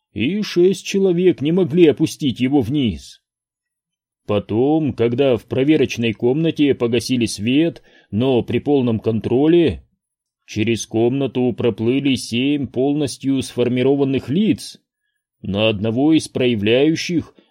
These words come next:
доктора Уэллса, знаменитого гарвардского химика, одно лицо дунуло, а другое пыталось его поцеловать.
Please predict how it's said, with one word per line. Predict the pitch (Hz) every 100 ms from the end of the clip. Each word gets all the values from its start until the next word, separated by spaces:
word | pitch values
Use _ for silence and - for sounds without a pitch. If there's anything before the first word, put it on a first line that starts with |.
| -
доктора | 85 143 135 - 135 131
Уэллса, | 95 127 196 135 - 110
знаменитого | 90 127 165 165 127 127 127 107
гарвардского | 135 156 123 113 - 139
химика, | 143 214 147 120 98 76 - _ _ _ _
одно | 110 107 104 104 123
лицо | 127 117 - 117
дунуло, | 98 120 131 151 170 180 147 80 - _ _ _
а | 101 110 151
другое | 175 175 190 160 175 175 180
пыталось | 175 185 180 165 156 156 127
его | 160 151 139
поцеловать. | 139 120 135 147 160 127 117 117 113 101 -